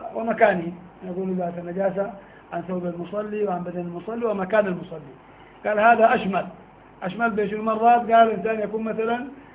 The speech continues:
لابس ثوب، يكون لابس ثوب جزء منه في الأرض جزء في جسمه، إذا كان في الجزء في الأرض إذا كان فيه نجاسة كأنك أنت تحمله أيضا يدخل فيه. أنت قاعد تصلي شفت لك طفل صغير شفته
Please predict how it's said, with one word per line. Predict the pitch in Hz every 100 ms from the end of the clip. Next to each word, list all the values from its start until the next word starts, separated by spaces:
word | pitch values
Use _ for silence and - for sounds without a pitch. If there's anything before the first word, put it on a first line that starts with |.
| - - - 190
لابس | 226 220
ثوب، | 180 226 196 - - - - - - - - -
يكون | 185 185
لابس | 190 165 -
ثوب | 208 226 - - - - -
جزء | 180 208 208
منه | 208
في | 185
الأرض | 202 190
جزء | 208 208
في | 196 202
جسمه، | 165 160 123 - - - - - - -
إذا | 180 185
كان | 185 247 240
في | 180 208 214
الجزء | 190 180 240 233
في | 175
الأرض | 208 226 196
إذا | 196
كان | 202 214
فيه | 220
نجاسة | 208 208 233 226 247 -
كأنك | - 202 196 190
أنت | 185
تحمله | 185 175 175 160 156
أيضا | 151 - - - - -
يدخل | 185 - 156 -
فيه. | 151 - - - - - - - -
أنت | 233
قاعد | 247 226 214 190
تصلي | 240 233 196
شفت | 190
لك | 220 240 - - - -
طفل | 220 214 196
صغير | 214 233 220 -
شفته | 226 -